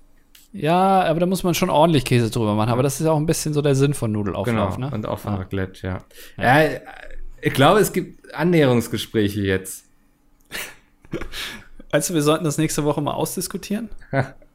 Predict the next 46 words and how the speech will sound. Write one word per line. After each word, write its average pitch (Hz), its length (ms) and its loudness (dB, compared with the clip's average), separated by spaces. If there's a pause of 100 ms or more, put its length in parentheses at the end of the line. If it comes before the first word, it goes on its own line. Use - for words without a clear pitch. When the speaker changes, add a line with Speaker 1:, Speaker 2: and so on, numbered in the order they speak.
(480)
Speaker 2:
Ich 131 180 0
hab 165 100 0
das, 156 220 2
auf 135 160 0
jeden 165 100 4
Fall 165 100 4
das 147 220 2
Gefühl, 139 240 0
da 139 80 2
ist 135 160 0
noch 131 100 2
so 127 100 -2
ein 120 60 -2
Graben 107 380 0
zwischen 98 300 -6
uns. 98 260 -8 (220)
Speaker 1:
Okay, 123 340 -6 (300)
ja. 110 300 -6 (760)
Speaker 2:
Ja. 165 360 4
Speaker 1:
Äh, - 40 -10
Bollywood 175 600 2
Hank 131 420 2 (320)
als - 180 -2
letzter 156 300 2
Kommentar 131 460 0
schreibt, 139 340 0
„Ich 165 100 -2
habe 180 200 4
einen 170 180 -2
Tipp 208 240 -2
für - 160 -2
die 156 220 -2
Gains.“ 151 840 4 (720)
Speaker 2:
Das - 120 -12
sind 107 100 -2
Speaker 1:
Also 113 140 4
Speaker 2:
Muskeln, 113 360 2
Speaker 1:
hier 98 120 -4
Speaker 2:
ne? 151 80 -8 (260)
Speaker 1:
Genau, 135 500 -2
äh, 151 300 2
Speaker 2:
Ja. 104 80 -4
Speaker 1:
„legt 170 340 0
euch 175 300 -2
Heuschnupfen 170 600 2
zu. 127 380 -6